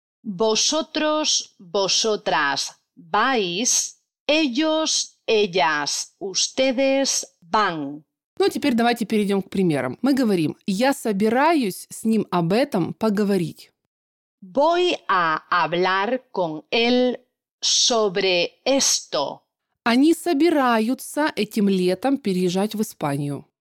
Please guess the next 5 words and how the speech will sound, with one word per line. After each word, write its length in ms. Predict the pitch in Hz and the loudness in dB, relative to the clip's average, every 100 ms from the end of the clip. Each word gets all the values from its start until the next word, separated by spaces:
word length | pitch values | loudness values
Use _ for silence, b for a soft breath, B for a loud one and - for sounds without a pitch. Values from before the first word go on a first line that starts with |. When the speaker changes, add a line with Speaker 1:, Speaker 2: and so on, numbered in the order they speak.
| _ _ _ _ | _ _ _ _
Speaker 1:
Van 560 | 208 170 269 330 349 339 - | -10 -2 0 0 -2 -6 -4
a 440 | 190 175 160 143 - | -2 0 0 -4 -8
mudarse 1400 | 202 196 196 180 156 185 233 269 - - 170 151 196 269 - _ | -10 -6 -6 -6 -2 0 0 0 0 0 0 0 -2 -6 -14 _
a 400 | 180 165 151 143 - - | 0 0 0 -4 -8 -4
España 1160 | 160 139 - - - 214 262 190 147 139 247 | -2 0 -2 -2 -2 0 0 0 -2 -4 -6